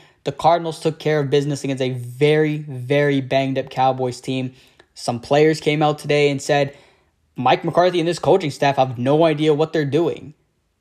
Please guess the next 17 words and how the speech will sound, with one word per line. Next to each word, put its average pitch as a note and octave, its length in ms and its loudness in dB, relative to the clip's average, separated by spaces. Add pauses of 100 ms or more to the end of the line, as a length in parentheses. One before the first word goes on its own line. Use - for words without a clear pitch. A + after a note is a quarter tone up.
(500)
That's F#3 220 0
tough. - 520 0 (280)
I F3+ 140 2
thought F3 240 2
when D3+ 140 -2
Mike D#3+ 200 2
McCarthy D#3+ 360 0
got E3+ 180 4
hired, C3 560 0
this D3+ 160 -2
was B2+ 140 -6
really D3 340 0
gonna D#3 200 2
change D#3 280 -2
things C#3+ 220 -4
for B2+ 100 -6
Dallas. B2+ 500 -2